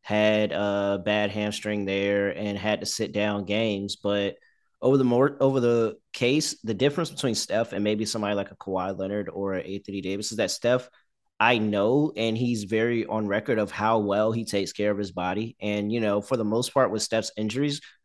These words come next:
like, uh, the hand injury he had one year, they're just freak accidents.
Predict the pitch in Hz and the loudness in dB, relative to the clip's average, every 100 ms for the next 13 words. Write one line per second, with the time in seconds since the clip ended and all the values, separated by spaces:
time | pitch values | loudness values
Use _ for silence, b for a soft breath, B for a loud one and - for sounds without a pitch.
0 | _ 110 104 98 95 101 123 127 120 117 | _ 0 0 -2 -2 0 4 4 4 2
1 | 117 117 131 123 117 117 120 127 135 123 | 0 0 2 4 4 4 2 4 4 4
2 | 139 156 170 165 110 143 - 87 - | 2 0 -2 0 2 0 -4 -10 -12